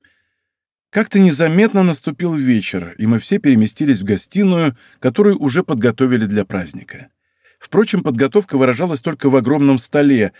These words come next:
заставленном различной едой. Во главе стола был, естественно, Кен. Для нас стол был великоват, так что мы все расположились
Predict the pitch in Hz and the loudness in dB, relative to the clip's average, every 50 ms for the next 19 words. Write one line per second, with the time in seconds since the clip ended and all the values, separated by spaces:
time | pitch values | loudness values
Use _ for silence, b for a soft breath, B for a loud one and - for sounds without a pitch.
0 | b b b 98 101 120 107 - - 123 127 120 120 120 120 117 113 - - 117 | b b b -4 -2 -2 -2 0 -2 -2 0 0 0 0 0 0 0 -2 -2 -2
1 | 120 110 95 101 104 92 - - 101 98 92 87 104 85 87 85 78 - - _ | -2 -2 -2 -4 -6 -6 -6 -4 -4 -4 -2 -4 -6 -6 -8 -10 -14 -14 -18 _
2 | _ _ _ _ _ _ _ _ _ _ _ _ - 113 113 127 120 113 127 139 | _ _ _ _ _ _ _ _ _ _ _ _ -2 0 2 2 2 4 2 2
3 | 143 - 185 185 196 185 131 127 147 160 170 143 - - 127 120 - - 127 131 | 0 0 0 0 0 0 0 -2 -4 -4 -6 -8 -6 -6 -8 -6 -6 -6 -6 -6
4 | 131 123 - - 73 - - - _ _ _ _ _ _ _ _ _ _ _ _ | -6 -6 -10 -14 -14 -14 -14 -18 _ _ _ _ _ _ _ _ _ _ _ _
5 | _ _ _ _ _ _ _ _ 95 90 92 110 143 180 202 226 233 202 - - | _ _ _ _ _ _ _ _ -12 -4 0 0 2 2 2 2 2 0 -2 -8
6 | - - 202 202 202 160 143 165 185 175 147 143 160 156 151 - - 151 143 127 | -2 0 2 2 2 0 -2 -2 -2 -2 -2 -2 -2 -2 -2 0 0 0 2 2
7 | 110 101 95 - - 120 110 - - 127 127 127 120 - - 147 113 110 - - | 2 0 -2 -4 -6 -6 -6 -4 -2 0 0 0 0 0 -2 -2 0 -2 -4 -4
8 | - 110 104 98 139 180 165 156 - | -2 -2 0 0 0 -2 -2 -4 -6